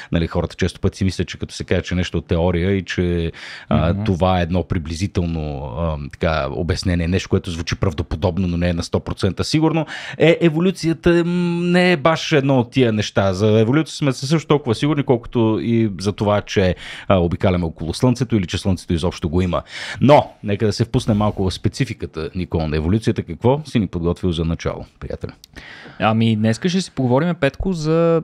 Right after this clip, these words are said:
Speaker 2: м, някои по-такива интимни, а,
Speaker 1: Ау.
Speaker 2: по-интимни неща от кухнята на еволюцията, така да се
Speaker 1: Я.
Speaker 2: каже. Интимни подробности за това как протича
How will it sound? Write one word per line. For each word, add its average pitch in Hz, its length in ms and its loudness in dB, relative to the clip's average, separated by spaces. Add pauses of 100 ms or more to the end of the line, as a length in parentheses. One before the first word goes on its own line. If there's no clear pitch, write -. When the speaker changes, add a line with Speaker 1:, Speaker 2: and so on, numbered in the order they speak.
(120)
Speaker 2:
м, 120 360 0 (120)
някои 117 680 -2 (440)
по-такива 131 880 2 (500)
интимни, 117 800 0 (220)
а, 92 380 -2 (280)
Speaker 1:
Ау. 120 220 4 (520)
Speaker 2:
по-интимни 131 920 0 (180)
неща 123 420 0
от 143 160 -2
кухнята 135 500 -4
на 95 140 -6
еволюцията, 85 600 -10
така - 200 -8
да 82 120 -6
се - 180 -16
Speaker 1:
Я. 85 100 0
Speaker 2:
каже. 123 340 -4
Интимни 117 460 -4
подробности 110 640 -2
за 113 140 -8
това - 180 -8
как - 240 -8
протича - 540 -6